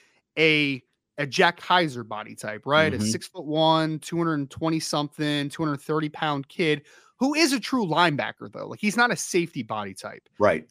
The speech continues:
Speaker 1: The body type, though, out there at Rover is gonna start to look a whole lot more like a safety, in my opinion, moving forward. I mean, next
Speaker 2: Okay.
Speaker 1: year, you're talking about Jaylen Sneed, who is six one, two fifteen, two ten, two fifteen, somewhere in that ballpark,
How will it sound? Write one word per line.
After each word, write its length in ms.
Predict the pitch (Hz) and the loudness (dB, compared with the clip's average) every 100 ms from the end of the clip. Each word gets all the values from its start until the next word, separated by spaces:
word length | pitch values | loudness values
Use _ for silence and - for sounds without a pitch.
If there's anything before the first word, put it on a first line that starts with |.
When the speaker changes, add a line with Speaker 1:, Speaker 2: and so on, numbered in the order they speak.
| - | 0
Speaker 1:
The 120 | 185 | 0
body 380 | 156 202 269 359 | 8 8 10 6
type, 260 | - 220 175 | 4 2 2
though, 180 | 196 165 | 0 4
out 260 | 180 190 | 2 2
there 140 | 185 175 | 0 0
at 120 | 123 | 0
Rover 460 | 139 170 208 262 254 _ _ | 2 2 2 -2 -4 _ _
is 180 | - 175 | -4 -2
gonna 240 | - 254 320 | 4 4 4
start 240 | - 254 | 2 2
to 60 | 226 | 4
look 220 | 190 175 | 0 -2
a 60 | 135 | -4
whole 320 | - 196 202 | 0 0 4
lot 200 | 202 180 | 2 2
more 200 | 165 165 | -2 0
like 180 | 156 135 | -2 -4
a 60 | |
safety, 520 | - - 147 120 - | -10 -6 -6 -6 -12
in 80 | 107 | -10
my 160 | 107 104 | -10 -10
opinion, 360 | 101 120 107 | -12 -12 -10
moving 180 | 107 98 | -10 -12
forward. 340 | - 107 107 120 | -12 -12 -10 -4
I 60 | |
mean, 160 | 135 151 | -2 4
next 220 | 202 240 | 4 6
Speaker 2:
Okay. 80 | 92 | 2
Speaker 1:
year, 100 | 185 | 2
you're 100 | 160 | 0
talking 220 | 196 175 | 0 2
about 120 | 143 - | 0 -2
Jaylen 360 | - 175 185 160 | 0 2 2 -2
Sneed, 340 | - 190 196 | -2 -2 0
who 160 | 185 160 | 0 0
is 220 | 151 139 - _ _ | 0 -4 -10 _ _
six 320 | - - 220 202 | -6 0 0 2
one, 420 | 196 196 196 190 _ - | 4 6 4 -2 _ -6
two 160 | 214 | -4
fifteen, 600 | 202 208 202 - 202 196 185 | 0 0 -2 -4 -4 -2 -4
two 180 | - | -8
ten, 280 | 175 196 196 | -6 -2 -2
two 140 | 190 185 | -2 0
fifteen, 440 | 202 185 214 202 | 0 0 0 -2
somewhere 240 | - 190 | 0 2
in 60 | 196 | 4
that 160 | 185 185 | 2 4
ballpark, 460 | 190 190 208 208 | 2 4 2 2